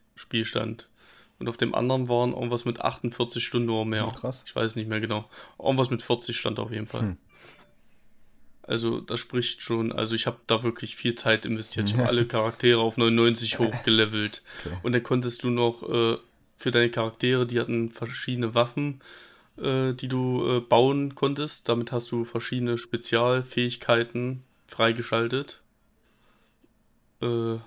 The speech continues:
Speaker 1: also über die Waffe quasi. Also quasi so ein, so ein Finish-Kombo quasi oder eine super starke Attacke,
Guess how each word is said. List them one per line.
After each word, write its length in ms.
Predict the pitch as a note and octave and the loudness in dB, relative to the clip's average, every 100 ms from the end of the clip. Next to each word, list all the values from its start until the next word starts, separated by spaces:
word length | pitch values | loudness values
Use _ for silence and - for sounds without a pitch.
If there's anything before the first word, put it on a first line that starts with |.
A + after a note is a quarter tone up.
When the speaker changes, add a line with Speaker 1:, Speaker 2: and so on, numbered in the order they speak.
| - | -8
Speaker 1:
also 420 | - A#2 A2 A2 - - | -4 -2 -2 -6 -14 -10
über 200 | B2 A#2 | -4 -2
die 140 | A2 | 2
Waffe 240 | A2+ - | 2 0
quasi. 500 | A#2 G#2+ A2 A2+ A#2 B2+ _ _ _ - | -4 -2 -2 -2 -4 -6 _ _ _ -6
Also 180 | A2 A#2 | -4 -2
quasi 340 | - A2+ A2+ | 2 4 4
so 160 | A2 A2 | 0 -2
ein, 120 | A2 | -2
so 140 | A2 G#2+ | -2 -2
ein 240 | G#2+ A2 - | -4 -8 -8
Finish-Kombo 1080 | - C#3 B2+ - - - A#2 A2+ A2+ A#2 B2+ | -2 0 0 -4 -8 -2 -2 0 -2 -2 -4
quasi 380 | - A#2 A#2 | -4 -2 0
oder 140 | A#2 A2 | 0 0
eine 200 | A2 G#2+ | -2 -4
super 300 | A#2+ A#2 A#2+ | -4 -2 0
starke 300 | A#2 A2 A2 | 0 0 -2
Attacke, 400 | - B2 B2 | -2 -4 -4